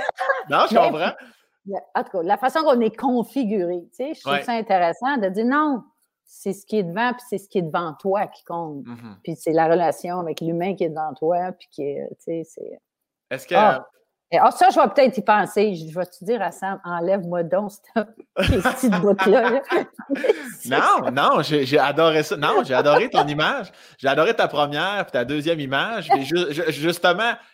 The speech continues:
Speaker 1: y a-tu dans ta vie des poupées russes à l'intérieur de toi que tu dis, Ah, cette Louise-là, à ce moment-là, euh, que tu, que, que t'en sois fier, ou t'étais, ou, ou, ou ben non, l'inverse, des moments de ta vie où t'étais comme, Ouais, ça, si c'était à refaire,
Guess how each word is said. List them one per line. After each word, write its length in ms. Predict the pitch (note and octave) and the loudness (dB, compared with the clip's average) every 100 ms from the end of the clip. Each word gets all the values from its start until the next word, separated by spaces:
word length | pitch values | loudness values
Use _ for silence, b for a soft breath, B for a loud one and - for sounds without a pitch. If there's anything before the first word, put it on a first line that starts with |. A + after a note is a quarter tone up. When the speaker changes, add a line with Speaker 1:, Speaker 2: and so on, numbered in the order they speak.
| b | b
Speaker 1:
y 180 | A#2 D3 | -6 0
a-tu 420 | D3+ C#3+ - G#3 G3 | 0 -2 -10 -10 -4
dans 200 | D#3 D3 | -2 0
ta 180 | C#3+ | -2
vie 380 | C3+ C3+ F3+ G#3 - b b | -4 -4 -6 -6 -12 b b
des 180 | C#3 C#3+ | -4 -4
poupées 320 | D#3+ D#3+ D#3+ | -4 2 4
russes 260 | D3+ G3 F3+ | 6 2 4
à 60 | |
l'intérieur 460 | D#3 D#3 D3+ D#3 D#3 | 2 2 4 6 4
de 120 | D3+ | 2
toi 420 | C#3+ D#3 F3 F#3+ | 0 2 4 4
que 420 | F#3 E3 D#3+ E3 E3 E3 | 2 2 6 6 4 0
tu 100 | C#3 | -4
dis, 100 | E3+ | 0
Ah, 120 | A3 | 0
cette 300 | A3+ A#3 A3+ | 0 -4 -4
Louise-là, 560 | F#3 A3 G#3 F3 A3 C4 | -6 -6 -6 -6 0 0
à 60 | |
ce 100 | B3+ - | 0 -2
moment-là, 720 | G#3 G3+ G3 F#3+ G#3 G#3+ G#3+ B B B C3 | -2 0 0 0 0 0 -2 B B B 0
euh, 280 | D3 D3 | 4 4
que 140 | D3 E3 | 4 0
tu, 180 | - - | 0 0
que, 200 | D#3+ C#3 | 0 0
que 120 | D3+ | -2
t'en 160 | C#3+ | -4
sois 340 | C#3+ D3 D#3 D3 | -4 0 2 2
fier, 480 | - C#3 C#3+ F3+ D#3+ | 2 2 4 4 2
ou 80 | D3 | 0
t'étais, 280 | D3+ D3 - | -4 -6 -2
ou, 200 | E3+ E3+ | 0 2
ou, 160 | F3 E3 | 4 4
ou 100 | D3+ | 4
ben 100 | D#3 | 0
non, 140 | E3 E3+ | 0 0
l'inverse, 520 | D#3+ C#3+ C3+ E3 D#3 | 0 0 0 0 0
des 100 | D3+ | 0
moments 280 | D#3 D#3 F3 | 0 0 -2
de 60 | |
ta 160 | - D3+ | 0 0
vie 120 | D3+ | 0
où 40 | E3+ | -10
t'étais 220 | D#3 D3+ | -6 -2
comme, 200 | D#3+ E3+ | -2 0
Ouais, 180 | F3+ D#3+ | 0 0
ça, 240 | - A3+ | 0 -2
si 160 | A3+ F3+ | -2 -12
c'était 160 | - | -2
à 80 | E3+ | -2
refaire, 520 | - F3 F3+ F#3 F#3 | 0 2 2 2 -2